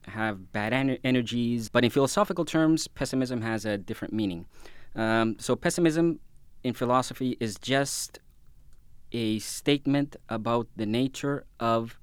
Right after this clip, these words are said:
existence and the world. So what pessimism says is that the world at its most fundamental level is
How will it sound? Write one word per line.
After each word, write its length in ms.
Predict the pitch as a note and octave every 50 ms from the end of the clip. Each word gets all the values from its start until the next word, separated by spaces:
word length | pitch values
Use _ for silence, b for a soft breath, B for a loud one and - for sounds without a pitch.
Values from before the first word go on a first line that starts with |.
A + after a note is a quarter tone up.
| - -
existence 640 | G#2+ F#2 G2 G#2 A2+ A2+ - - A#2 A2+ A2+ - - -
and 200 | A2+ G#2+ G#2+ G#2+
the 60 | G#2
world. 420 | G2+ G#2+ G#2+ G#2 G2 E2 - - - B B B B B B B
So 160 | B - A2
what 180 | A2+ B2 - -
pessimism 480 | D#3+ D#3 - D#3 D#3 D3+ C#3+ D3+ C3
says 340 | - - C#3+ C3+ C3 B2+ A#2+
is 160 | B2 A#2 A2 A2+
that 360 | A2+ A2+ A2+ A2 - - - b b b b b b b b b b b - - -
the 100 | - A2+
world 480 | A2+ C3+ D#3+ F3+ F3+ F3+ F3 F3 D#3+ - - -
at 120 | - B2 A#2
its 160 | A2+ - -
most 200 | A2+ A2+ G#2+ -
fundamental 560 | - A2+ A2 A2 G#2+ A#2 B2+ C3 - - C#3
level 420 | C3+ C3 C3 C3+ C#3+ D3 D3 C#3+ - -
is 500 | - G#2+ A2 G#2+ G#2+ G#2+ G#2+ - - -